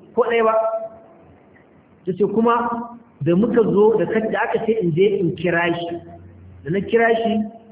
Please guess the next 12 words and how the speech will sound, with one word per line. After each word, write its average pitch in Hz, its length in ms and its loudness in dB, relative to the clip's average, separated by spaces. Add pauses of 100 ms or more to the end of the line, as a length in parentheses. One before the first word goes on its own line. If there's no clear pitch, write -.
(200)
sai 208 200 2
ce 214 80 -2
in 160 200 -4
shiga 160 200 -2
gaba. 131 420 -2 (500)
Sai 151 120 -2
ce 208 140 0
mu 165 220 0
jera 185 380 2
muna 180 160 0
tafiya 175 320 -2
muna 170 200 -2